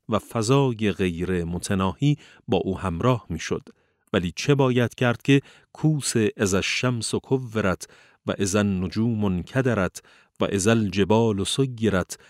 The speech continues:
و اذا العشار عطلت و اذا الوحوش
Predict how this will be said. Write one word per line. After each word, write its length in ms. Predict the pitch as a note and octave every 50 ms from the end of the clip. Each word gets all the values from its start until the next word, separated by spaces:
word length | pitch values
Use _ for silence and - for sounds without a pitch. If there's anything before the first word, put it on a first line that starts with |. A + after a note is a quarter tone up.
| - _ _ _ _
و 60 | - - -
اذا 200 | G#2 G2+ F#2 A2
العشار 840 | A2 G#2+ G#2 G2+ D#2+ F2 G2 F#2 - - B2 B2+ B2+ A#2 G#2 G2+ F#2+ -
عطلت 680 | B2+ C3 - _ - - A#2 G2 F#2 F2+ F2 - - - _ - _ _ _ _ _ -
و 40 | G2
اذا 280 | C#2 F#2+ F#2+ F#2 A2
الوحوش 760 | G#2+ G#2+ G2+ F#2+ E2+ G2+ F2 - - C3 C3+ C3 A2+ - -